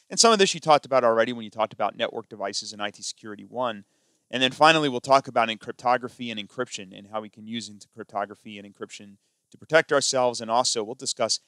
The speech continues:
how cryptography actually works. All these topics you would be expected to know for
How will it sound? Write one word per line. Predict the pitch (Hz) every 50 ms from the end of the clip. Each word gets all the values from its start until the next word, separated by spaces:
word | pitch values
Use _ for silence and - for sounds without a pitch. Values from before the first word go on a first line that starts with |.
| _ _
how | _ - 160 151
cryptography | - - 127 - - 120 113 107 95 107 98 _ 104 98 95 98
actually | 95 92 - - 98 92
works. | 90 101 104 95 - - - - - _ _ _ _
All | - 127 127 117
these | 110 110 - -
topics | - 113 107 104 - 117 - -
you | 107 107
would | 104 98 101
be | 104 101
expected | 98 95 - - 104 - - 101 -
to | - 98
know | 104 104 104 101
for | 92 - _ 101 101 98 98 98 95